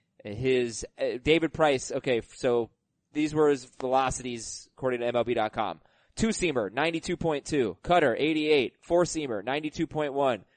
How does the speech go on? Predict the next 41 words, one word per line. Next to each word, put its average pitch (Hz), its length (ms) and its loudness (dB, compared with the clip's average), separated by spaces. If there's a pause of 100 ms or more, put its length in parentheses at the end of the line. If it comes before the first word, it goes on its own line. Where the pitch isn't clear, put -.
(160)
Changeup, 160 480 2
eighty-six 151 520 -6
point 143 280 -6
four. 202 380 6 (540)
And 139 340 2
Alex 147 320 4
Cora 156 300 4
said 147 220 0
Price 151 300 0
might 147 200 0
have 143 100 2
to 143 80 -6
throw 143 220 2
more 139 180 2
curveballs 135 720 2
to - 40 -18
keep 147 200 -8
hitters 127 360 -4
honest. 131 480 -6 (600)
Uh, 87 280 -6
yeah, 123 140 0
he 123 120 -4
looked 135 180 -4
terrible 131 280 2
yesterday. 139 300 0
Now, 147 80 4
the 147 100 4
last 202 360 4
three 214 480 0
runs 180 400 4
that 165 80 2
he 165 120 -4
gave 151 260 2
up 147 200 4 (280)
were 180 120 0
probably 151 600 2
not 127 220 -2
his 120 120 -4
fault. 113 460 0
He 175 160 -10
got 139 260 2